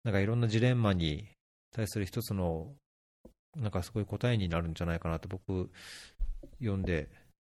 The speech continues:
思ったので、ちょっとリンクを、あの、ショーノートに貼っときますけど、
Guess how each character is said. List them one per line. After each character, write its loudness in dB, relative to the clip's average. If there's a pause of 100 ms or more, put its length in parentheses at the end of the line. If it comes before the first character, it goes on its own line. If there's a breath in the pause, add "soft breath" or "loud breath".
(280)
思 -2
っ -4
た -8
の -2
で、 -6
ち -12
ょ -8
っ -16
と -6
リ 2
ン 0
ク 0
を、 2
あ -2
の、 -2
シ -6
ョ 0
ー 0
ノ 0
ー -2
ト -6
に -2
貼 -6
っ -8
と -6
き -10
ま -2
す -12
け -2
ど、 -2